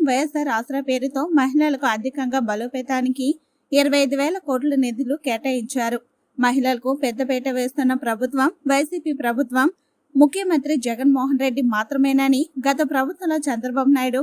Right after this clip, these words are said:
మహిళల సాధికారికతకు ఎటువంటి కృషి చేయడం లేకపోవడంతో పాటు ఏ సంక్షేమ పథకం కూడా అమలు చేయలేదు అన్నారు. ఎన్నికల్లో వస్తున్న సమయంలో టీడీపీ, జనసేన, ఇతర పార్టీలు ముఖ్యమంత్రి జగన్మోహన్ రెడ్డిని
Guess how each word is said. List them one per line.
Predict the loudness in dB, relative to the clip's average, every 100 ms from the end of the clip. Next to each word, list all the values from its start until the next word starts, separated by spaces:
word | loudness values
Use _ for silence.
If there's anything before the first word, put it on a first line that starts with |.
| 0
మహిళల | 0 0 0 -2
సాధికారికతకు | -4 -6 -4 -4 -4 -4 -4 -2 0 0 -2 _ _ 2
ఎటువంటి | 2 2 0 -2 0
కృషి | -2 -2 -2 -2
చేయడం | 0 0 0
లేకపోవడంతో | -2 -4 -2 0 0 0 0
పాటు | 0 0 0 -2 _ _ 0 2
ఏ | 2
సంక్షేమ | 4 4 4 2 2
పథకం | -2 -2 -2 2
కూడా | 2 2 0
అమలు | 0 -2 -2
చేయలేదు | -2 0 -2 -2 -4
అన్నారు. | -2 0 -2 _ _ _ 2 4
ఎన్నికల్లో | 4 0 0 0 0
వస్తున్న | -2 0 0 0
సమయంలో | 0 0 2 2 2 0 -2 _ _ _ -2
టీడీపీ, | 0 0 -2 -4 -2
జనసేన, | -2 -2 0 2 2 -2
ఇతర | -2 -4 0
పార్టీలు | -2 0 0 2 2
ముఖ్యమంత్రి | 2 -2 -2 -2 -2 -2
జగన్మోహన్ | 0 2 2 2 2 2
రెడ్డిని | 0 2 4